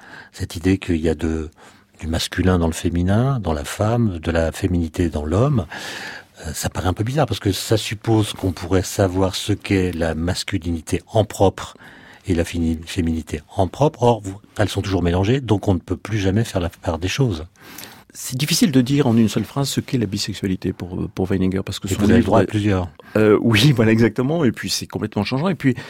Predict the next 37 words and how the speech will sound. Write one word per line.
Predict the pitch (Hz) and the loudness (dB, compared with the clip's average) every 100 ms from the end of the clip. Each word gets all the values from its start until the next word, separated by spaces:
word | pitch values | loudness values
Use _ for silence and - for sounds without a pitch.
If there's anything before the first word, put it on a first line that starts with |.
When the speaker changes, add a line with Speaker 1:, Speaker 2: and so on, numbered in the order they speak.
| - - | -16 -14
Speaker 2:
surtout, | - 135 - | -4 -2 2
il, | 156 113 113 | 2 4 6
euh, | 107 98 - - - | 4 2 -6 -20 -6
il | 131 123 | -2 -2
a | |
plusieurs | 123 - 139 135 120 120 131 107 127 | -2 -6 -4 -2 0 2 2 4 2
approches | 135 - 175 175 117 | 2 2 0 2 -2
de | |
ce | 113 - | -4 -2
qu'est | 123 | -2
un | 110 | 0
homme | 143 160 | 0 2
et | 117 | 4
une | 120 | 4
femme. | 113 98 95 - - - - | 2 -2 -4 -12 -20 -20 0
Y | 143 | 4
compris | 139 151 - 208 | 6 4 4 2
une, | 160 - | 2 0
une | 165 | 0
approche, | 196 - 160 - | 0 -4 -8 -4
d'ailleurs, | 120 127 | -2 -2
qui | - | -6
est | 123 | -8
très | - 120 - | -6 -8 -8
proche | - 160 175 | 0 0 0
de | 113 | -4
ce | - | -2
qu'on | 120 | -2
appelle | 104 135 | 0 0
maintenant | 120 101 | 0 2
les | 139 | 0
théories | - 123 117 | 2 2 2
du | 104 | 0
genre. | 95 87 92 _ - - - - - - | -4 -6 -10 _ -20 -20 -20 -20 -18 2
Alors, | 143 107 - _ | 2 2 -2 _
pour | 143 | -2
Weininger, | 147 156 131 135 151 175 208 | 2 4 6 6 6 4 2